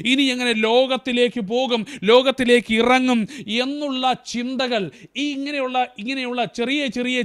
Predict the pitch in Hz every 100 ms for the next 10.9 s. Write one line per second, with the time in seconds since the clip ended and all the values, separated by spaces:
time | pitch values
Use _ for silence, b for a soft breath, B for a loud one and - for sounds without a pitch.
0 | 233 233 254 240 214 214 220 214 262 B
1 | B 196 254 269 247 226 214 202 220 247
2 | 202 214 208 196 202 202 196 208 208 196
3 | 160 139 B 156 190 226 226 196 180 185
4 | 208 233 - 233 226 208 196 202 208 196
5 | 180 156 196 220 233 277 - 262 175 B
6 | B - 196 240 226 180 220 262 254 240
7 | 220 214 - _ 214 214 269 277 - 247
8 | 143 - b b 165 190 185 185 180 170
9 | 180 170 214 220 214 180 - 180 233 311
10 | 349 381 349 254 254 185 170 123 95